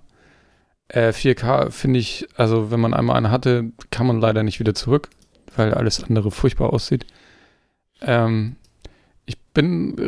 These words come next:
recht zufrieden damit. Ich weiß nicht, wie lange ich den schon nutze und was ich davor hatte. <laughs>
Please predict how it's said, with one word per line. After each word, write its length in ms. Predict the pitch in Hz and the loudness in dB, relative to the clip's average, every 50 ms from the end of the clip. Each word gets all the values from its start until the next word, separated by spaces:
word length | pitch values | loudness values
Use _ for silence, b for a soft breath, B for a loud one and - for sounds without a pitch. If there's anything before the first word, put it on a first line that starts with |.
| - 147 - | -6 -4 -2
recht 180 | 156 - - | -2 -2 -2
zufrieden 460 | - - - - - - 147 127 117 - _ _ _ _ _ _ _ - | -2 -6 -4 -2 -2 0 0 0 0 -2 _ _ _ _ _ _ _ -4
damit. 460 | - 123 110 113 117 131 202 - - | -2 0 0 0 0 -2 -2 -4 -4
Ich 160 | 147 110 - | -6 -2 -2
weiß 160 | 147 123 - | -2 0 0
nicht, 120 | 135 113 123 | 0 0 -2
wie 60 | 120 | -2
lange 200 | 123 135 139 143 | 0 0 0 0
ich 100 | - - | -2 0
den 140 | - 127 113 | -2 -2 -2
schon 180 | - - 123 | 0 0 0
nutze 320 | 117 147 165 - - - - _ - - _ _ _ _ _ | 0 0 -2 -4 -10 -12 -16 _ -20 -20 _ _ _ _ _
und 160 | - 120 110 | -2 0 2
was 140 | 120 117 - | 2 0 0
ich 80 | - - | 0 -2
davor 320 | 143 - - - - 127 | -2 0 2 0 0 2
hatte. 180 | 127 120 - - | 0 0 0 0
<laughs> 100 | - | -2